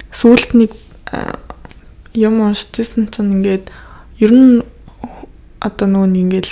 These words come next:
үхэхээ үлээгээд дэвтэж байгаа хөгшин хүмүүс ч юм уу, тэгээ тиймэрхүү хүмүүсээс ингээд та амьдралдаа одоо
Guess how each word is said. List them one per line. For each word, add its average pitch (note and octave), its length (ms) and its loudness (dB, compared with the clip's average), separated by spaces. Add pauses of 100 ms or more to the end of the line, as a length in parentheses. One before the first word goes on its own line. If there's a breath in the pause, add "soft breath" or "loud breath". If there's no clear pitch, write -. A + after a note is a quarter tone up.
үхэхээ - 400 2
үлээгээд G3 400 2
дэвтэж - 320 -12
байгаа F#3+ 400 -2
хөгшин G#3 400 -2
хүмүүс G3 240 0
ч - 80 -8
юм F#3 160 0
уу, F#3+ 80 -2
тэгээ G3 240 -4
тиймэрхүү G#3 320 0
хүмүүсээс G3+ 400 -2
ингээд F#3+ 320 -2 (400 loud breath)
та G3 240 0
амьдралдаа G3+ 640 0
одоо G3 260 -2